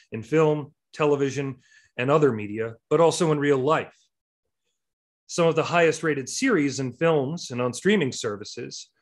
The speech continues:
are described as sometimes credibly, uh, sometimes by dint of a stretched meaning, as, uh, cyberpunk. Now, the term synthwave,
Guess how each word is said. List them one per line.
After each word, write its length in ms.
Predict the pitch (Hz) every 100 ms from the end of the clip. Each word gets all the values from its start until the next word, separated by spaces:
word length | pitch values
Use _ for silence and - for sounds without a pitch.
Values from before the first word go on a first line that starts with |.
| _ _
are 100 | 135
described 540 | 143 - 147 131 135
as 200 | 123 120
sometimes 420 | - 127 135 127 -
credibly, 720 | - 127 120 117 127 127 131
uh, 260 | 117 110 110
sometimes 560 | - 120 127 120 113
by 220 | - 113
dint 320 | 110 - 120 117
of 100 | 110
a 40 |
stretched 460 | - - 110 - -
meaning, 440 | 135 143 113 110 - - - -
as, 400 | 127 117 113 107 131
uh, 160 | 117 113
cyberpunk. 720 | - 156 135 110 - 92 - _ - - _ _ _ _
Now, 220 | 147 139
the 140 | 127 135
term 280 | 180 180
synthwave, 880 | 151 - 247 262 - 120 101 95 101